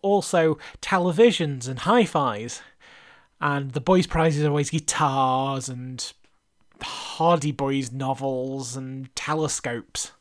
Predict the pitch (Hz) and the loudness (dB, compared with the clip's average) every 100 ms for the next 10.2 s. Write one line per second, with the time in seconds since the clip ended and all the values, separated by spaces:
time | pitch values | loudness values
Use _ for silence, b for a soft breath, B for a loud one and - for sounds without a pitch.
0 | _ b b b b b b b b b | _ b b b b b b b b b
1 | b b - 180 185 - - 165 156 151 | b b -2 -2 -2 -6 -2 0 0 0
2 | 143 - 185 - 151 139 143 - - 160 | 0 2 2 2 -4 -4 -4 2 4 4
3 | - - _ _ 175 196 226 285 285 233 | 2 -12 _ _ -2 0 0 2 4 2
4 | 180 202 196 - 185 165 185 180 170 B | -2 -6 -2 0 -2 2 2 2 0 B
5 | B B B B _ - 226 - 262 294 | B B B B _ 2 2 6 4 4
6 | - 247 226 214 - 185 - 170 - 208 | 0 2 2 2 6 4 4 -4 2 4
7 | 196 170 147 135 - b b _ - 160 | 6 6 4 2 -6 b b _ 0 0
8 | - - _ _ _ _ - - 170 175 | 0 -14 _ _ _ _ -2 2 4 6
9 | 160 156 147 156 151 175 156 214 180 131 | 6 6 6 2 4 2 6 8 8 2
10 | 127 107 | -6 -8